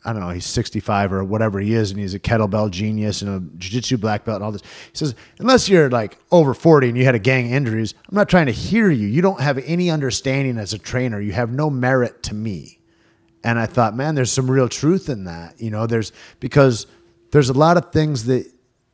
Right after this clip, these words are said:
you can account for as a sixty-year-old athlete that you cannot account for as a twenty-year-old at-, you know, you,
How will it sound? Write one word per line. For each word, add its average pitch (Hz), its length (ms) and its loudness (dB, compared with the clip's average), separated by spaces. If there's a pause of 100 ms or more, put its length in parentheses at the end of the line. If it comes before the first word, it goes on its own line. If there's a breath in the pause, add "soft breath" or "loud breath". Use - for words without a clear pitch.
(120)
you 131 140 -2
can 123 180 -6
account 151 400 -2
for 107 420 -4 (120)
as 113 160 -2
a 107 40 -4
sixty-year-old 117 720 -2
athlete 117 640 -2 (600 soft breath)
that 120 100 -2
you 147 180 0
cannot 151 400 0
account 151 400 -2
for 104 260 -4
as 95 100 -6
a 104 60 -4 (160)
twenty-year-old 110 760 -4
at-, 127 200 -4 (220 loud breath)
you - 80 -8
know, 123 80 0
you, 143 240 2